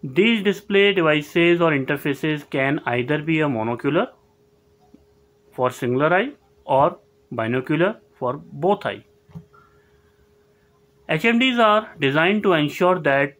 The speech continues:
no matter in what direction a user might look, the monitor stay in front of the eyes. The head-mounted display screen can be either L C D,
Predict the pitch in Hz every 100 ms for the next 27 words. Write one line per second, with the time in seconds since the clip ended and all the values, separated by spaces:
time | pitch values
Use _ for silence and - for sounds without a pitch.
0 | - 123 135 208 214 214 220 240 - _
1 | _ - 151 135 143 190 196 156 165 170
2 | - 165 180 214 _ 135 127 143 143 156
3 | 120 131 - 175 175 - _ _ _ _
4 | _ _ _ _ _ _ _ _ _ _
5 | _ _ _ _ _ _ _ 127 131 139
6 | 165 202 233 240 - 165 - 240 269 -
7 | _ _ _ 160 165 - 226 233 220 127
8 | 107 110 117 107 - - _ _ _ _
9 | _ _ _ _ _ _ _ _ _ _
10 | - _ _ _ _ _ _ _ _ _
11 | _ - 147 143 202 220 226 220 233 202
12 | - 214 214 208 - 185 190 180 151 156
13 | 180 180 151 143 147 151 156 - - 120
14 | 120 139 135 139 139 143